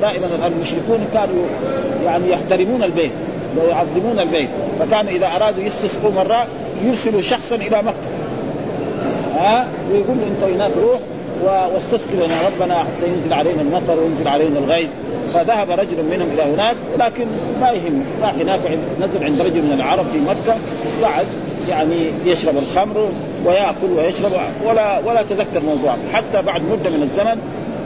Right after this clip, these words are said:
فبعدما أنذرهم نوح ع-، هود عليه السلام، آه، يقول في يوم من الأيام رأوا عارض، معناه إيه؟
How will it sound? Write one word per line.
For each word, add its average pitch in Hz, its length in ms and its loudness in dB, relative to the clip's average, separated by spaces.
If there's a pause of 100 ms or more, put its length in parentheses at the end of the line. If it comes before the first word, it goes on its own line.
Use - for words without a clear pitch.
(680)
فبعدما 185 680 2
أنذرهم 175 380 0
نوح 170 380 -2
ع-، 156 320 2
هود 165 360 0
عليه 156 240 2
السلام، 185 440 2 (380)
آه، 190 160 2
يقول 185 320 0
في 180 120 2
يوم 196 100 2
من 170 80 -2
الأيام 185 400 2
رأوا 196 280 2
عارض، 165 280 2 (720)
معناه 190 280 0
إيه؟ 190 180 4